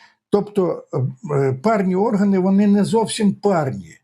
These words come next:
Що нирка ліва — це не права нирка. Розумієте, це як, я так скажу, що це як Україна і Росія,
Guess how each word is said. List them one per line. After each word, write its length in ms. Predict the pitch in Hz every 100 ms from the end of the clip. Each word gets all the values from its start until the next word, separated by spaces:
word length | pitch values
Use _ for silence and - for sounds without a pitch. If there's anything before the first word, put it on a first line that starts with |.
| _
Що 400 | - 180 170 143 135
нирка 540 | 175 226 214 - 170
ліва — 340 | 156 226 226 214
це 220 | - 202
не 140 | 202
права 440 | 196 208 196 160 143
нирка. 320 | 123 107 -
Розумієте, 800 | 151 165 185 202 220 196 143 170
це 260 | 147 196 190
як, 260 | 190 180 175 151 151
я 180 | 165 160
так 220 | 165 151
скажу, 300 | - 175 165
що 160 | 127 156
це 260 | 127 175
як 160 | 175 175
Україна 640 | 180 139 185 185 196 180
і 60 | 175
Росія, 680 | 175 - - 123 95 85